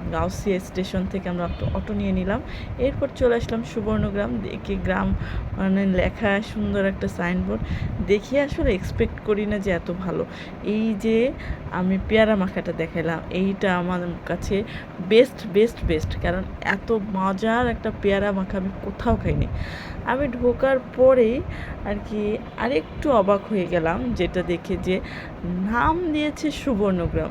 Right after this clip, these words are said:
আমি ভাবছি যে অনেক গাছপালা ঘেরা, খুব সুন্দর একটা, ঢোকার পরেই একটু সবুজ গাছপালা দেখবো, কিন্তু দেখলাম যে এত বিশাল বড় বড় সিঁড়ি। তারপরে একটু কট খেয়ে গেলাম, আসলে কি সুবর্ণগ্রামে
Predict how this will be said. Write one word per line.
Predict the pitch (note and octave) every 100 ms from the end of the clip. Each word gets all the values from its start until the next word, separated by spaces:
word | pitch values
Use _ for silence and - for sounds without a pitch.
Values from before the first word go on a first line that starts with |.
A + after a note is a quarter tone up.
| -
আমি | F3+ G#3
ভাবছি | A3+ G3 - G#3+
যে | G3
অনেক | F#3+ F#3+ G3 F3
গাছপালা | F3 F#3+ - G3+ G3 G3
ঘেরা, | F#3 - F#3+ F#3 F#3+ - - - -
খুব | G3 -
সুন্দর | G#3+ G#3 G3+ F#3
একটা, | F#3 - F#3 - - - -
ঢোকার | G#3 G#3+ G3+ -
পরেই | G3+ G3+ G3
একটু | F3 - - F#3+ F#3+ - - -
সবুজ | - A3 F#3+ G#3 -
গাছপালা | F#3 - - G3 F3+
দেখবো, | F3+ F3+ - -
কিন্তু | C4 D#4+ D#4
দেখলাম | B3 B3 B3 A#3
যে | A#3+
এত | - F#3+ F#3+ - -
বিশাল | G3 G3 A3+ G#3 F#3+ F3
বড় | E3+ D3+
বড় | E3 F3+
সিঁড়ি। | - F3+ D3+ - - - - - -
তারপরে | G#3 G#3 - G#3
একটু | G3+ - G3
কট | - F3+ -
খেয়ে | G3+
গেলাম, | F#3 F#3 - -
আসলে | F#3+ G3+ G#3 G#3+
কি | G#3+
সুবর্ণগ্রামে | - F#3+ F#3+ G3 G3 G3 G3